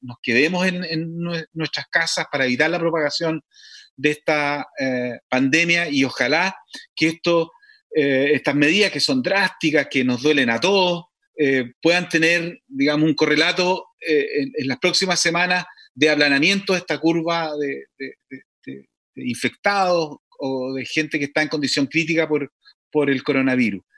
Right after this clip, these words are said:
Eh, yo creo que, eh, todavía, todavía, eh, digamos,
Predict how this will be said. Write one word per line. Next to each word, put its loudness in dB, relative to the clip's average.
Eh, -2
yo -2
creo 4
que, 0
eh, -8
todavía, 2
todavía, 2
eh, -4
digamos, -2